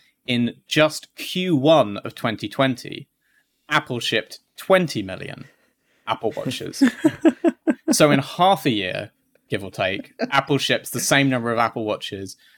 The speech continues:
Speaker 1: that Qualcomm has shipped Wear O S chips across four or five years. And admittedly, there are Wear O S devices that don't have Qualcomm chips, but they do make up the majority of the Wear O S market.
Speaker 2: Yeah.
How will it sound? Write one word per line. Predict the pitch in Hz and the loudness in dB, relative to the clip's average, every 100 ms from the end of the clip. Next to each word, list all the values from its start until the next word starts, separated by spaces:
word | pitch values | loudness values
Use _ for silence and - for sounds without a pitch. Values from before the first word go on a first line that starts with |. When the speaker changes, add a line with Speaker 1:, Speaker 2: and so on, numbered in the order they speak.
| _ | _
Speaker 1:
that | 127 - | -4 2
Qualcomm | 143 127 - 117 | 6 6 4 -4
has | 113 | -2
shipped | - 110 | -2 -4
Wear | 117 117 110 | 2 4 6
O | |
S | 110 110 | 4 2
chips | - 107 - - | -2 -4 -4 -10
across | 110 - 107 - - _ _ | -10 0 0 0 -12 _ _
four | - - 131 110 | -20 -2 2 2
or | 98 | 0
five | - 101 98 | -2 -2 -2
years. | 101 - - _ _ - - | -6 -10 -12 _ _ -20 -2
And | 135 123 - - | 0 0 -4 -4
admittedly, | 127 123 151 | -2 2 4
there | 143 131 | 6 6
are | 123 | 6
Wear | 127 131 131 | 8 8 6
O | |
S | 127 | 4
devices | - 120 123 - 113 | 2 4 4 2 -8
that | 113 | 2
don't | 123 113 | 2 2
have | 110 | -6
Qualcomm | - 107 107 101 | 0 -2 -2 -8
chips, | 104 - - - _ _ _ - | -4 -4 -6 -14 _ _ _ 0
but | 113 | 0
they | 113 | 2
do | 117 139 | 4 4
make | 127 120 - | 4 2 2
up | 113 - | -2 -2
the | - | -10
majority | 104 101 101 117 110 101 - | -8 -8 -2 2 2 2 -6
of | 101 | -10
the | 95 | -8
Wear | 95 92 | -6 -6
O | 95 | -6
S | 90 | -8
market. | 95 87 - - | -10 -12 -10 -12
Speaker 2:
Yeah. | 127 120 | -10 -10